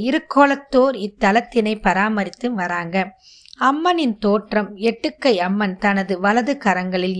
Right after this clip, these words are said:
ஏரி சூலம் இப்படி வச்சுக்கிட்டு இருக்கிற ஒரு அழகிய தோற்றத்தோட காட்சி கொடுக்கறாங்க. மேலும் அம்மை அப்பனை போல இவங்க இருக்கிறதுக்கு காரணம் வலக்காதில் மர-, மகர குண்டலத்தினையும்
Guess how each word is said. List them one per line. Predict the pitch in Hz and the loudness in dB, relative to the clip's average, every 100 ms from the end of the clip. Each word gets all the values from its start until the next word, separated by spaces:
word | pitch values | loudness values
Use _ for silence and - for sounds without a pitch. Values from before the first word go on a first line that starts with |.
| 190 | 2
ஏரி | 196 220 233 - - | 2 0 -6 -12 -20
சூலம் | - - 214 185 196 - _ _ _ | -6 2 2 2 -2 -6 _ _ _
இப்படி | 226 233 262 254 | -6 -4 0 0
வச்சுக்கிட்டு | 180 202 - 226 202 - | 0 -4 -4 -4 -2 -2
இருக்கிற | 185 190 196 202 196 - | 0 -2 0 0 0 0
ஒரு | 202 214 | 2 2
அழகிய | 180 202 202 220 226 - | 2 0 0 2 2 2
தோற்றத்தோட | 185 185 202 - 160 214 254 | -2 0 -4 -2 0 0 2
காட்சி | 214 220 - 247 | 2 2 0 -6
கொடுக்கறாங்க. | - 170 - 175 160 160 185 185 _ - - - - | -2 -4 -2 -2 0 0 -2 -2 _ -20 -20 -20 -6
மேலும் | 202 202 196 180 196 247 - - | 0 2 2 0 -2 -6 -14 -8
அம்மை | - 220 262 339 330 | 0 2 2 2 2
அப்பனை | 226 - 214 202 | 0 2 0 0
போல | 196 190 202 233 190 - - - | -2 0 2 2 0 -8 -18 -4
இவங்க | 233 262 269 254 | 0 2 2 2
இருக்கிறதுக்கு | 196 214 214 214 202 202 175 | 2 0 0 -2 -2 -2 -2
காரணம் | - 180 196 226 254 190 | 2 2 4 0 0 2
வலக்காதில் | 208 262 - 415 233 190 180 | 2 2 -2 -6 0 2 2
மர-, | 175 175 196 202 | 2 2 2 -2
மகர | 208 190 196 247 269 262 | 0 2 4 2 2 -2
குண்டலத்தினையும் | 190 180 208 214 214 214 202 208 262 | -4 0 2 2 0 0 2 2 0